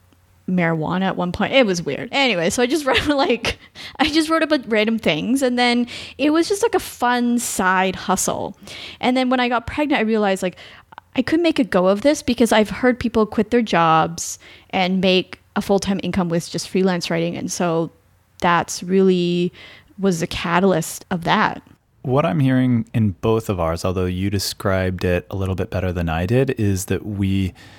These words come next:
Speaker 2: had skills that we n-, didn't necessarily think were applicable in other areas, but they were. And so it may be helpful to step back and take stock of what you are good at.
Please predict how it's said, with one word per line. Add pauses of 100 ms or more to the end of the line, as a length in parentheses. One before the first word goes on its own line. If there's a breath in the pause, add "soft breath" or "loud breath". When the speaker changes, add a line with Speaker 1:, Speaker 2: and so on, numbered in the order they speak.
(200 loud breath)
Speaker 2:
had
skills
that
we
n-,
didn't
necessarily
think
were
applicable (100)
in
other
areas,
but (200)
they
were. (480 loud breath)
And
so (320)
it
may
be
helpful
to
step
back
and
take
stock
of
what
you
are
good
at.